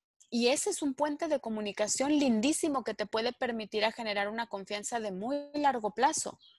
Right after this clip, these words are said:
Si tus proveedores de todas formas tardaran en pagar, ¿por qué no pensar en que es un buen momento para decir,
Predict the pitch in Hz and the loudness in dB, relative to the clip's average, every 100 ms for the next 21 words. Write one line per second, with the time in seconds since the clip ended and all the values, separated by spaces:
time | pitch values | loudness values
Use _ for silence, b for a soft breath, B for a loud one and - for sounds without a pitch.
0 | _ _ _ _ _ _ _ _ _ _ | _ _ _ _ _ _ _ _ _ _
1 | - 247 214 220 - 226 226 254 294 247 | 2 2 2 -2 2 4 6 6 6 6
2 | 196 196 208 233 - 302 311 247 196 - | 4 4 6 6 6 6 8 6 4 6
3 | 180 190 202 220 226 214 233 233 262 - | 8 8 8 6 0 0 2 2 -2 -6
4 | _ _ 269 285 339 370 359 359 320 349 | _ _ -8 0 2 2 4 2 2 2
5 | 285 220 220 220 226 214 208 202 196 175 | 0 0 -2 -2 -4 -2 0 -2 -4 -6
6 | 170 180 185 180 180 175 - | -6 -2 0 0 -2 -4 -6